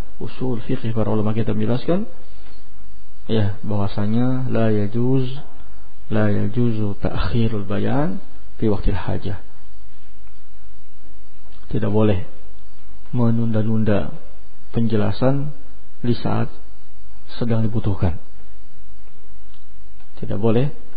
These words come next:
menunda-nunda penjelasan di saat dibutuhkan. La yajuzu ta-,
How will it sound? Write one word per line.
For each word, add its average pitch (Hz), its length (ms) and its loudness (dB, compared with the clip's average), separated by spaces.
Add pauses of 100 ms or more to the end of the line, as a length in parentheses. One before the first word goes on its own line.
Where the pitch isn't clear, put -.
(800)
menunda-nunda 110 560 2
penjelasan 101 720 0 (800)
di 113 80 0
saat 107 320 0
dibutuhkan. 104 560 0 (1040)
La 104 240 0
yajuzu 110 480 0
ta-, - 240 0